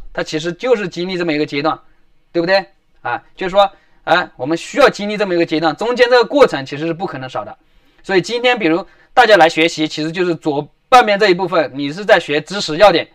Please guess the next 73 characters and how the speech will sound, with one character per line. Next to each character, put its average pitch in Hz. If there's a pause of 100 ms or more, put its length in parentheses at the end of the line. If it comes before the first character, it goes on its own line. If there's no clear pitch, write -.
(380)
但 311
是 311
你 254
能 220
不 330
能 247 (240)
真 254
正 269
掌 170
握 233
成 196
自 233
己 170
的 147
呢？ 151
就 190
是 175
看 180
你 143
有 123
没 131
有 156
这 156
个 160
结 131
构 170
思 165
维 135
了， 135 (400)
能 170
不 277
能 254
把 180
它 185
做 208
成 175
一 170
个 175 (580)
归 196
类 214 (500)
啊， 131
能 139
不 233
能 226
把 165
它 160
进 185
行 160
一 151
个 160
分 170
类。 180 (160)
所 202
以 320
我 247
们 202
说， 214
同 147
样 262
大 254
家 214
在 214
上 208
课， 170
同 -
样 202
在 208
咱 160
们 151
的 151
直 147
播 156
间， 165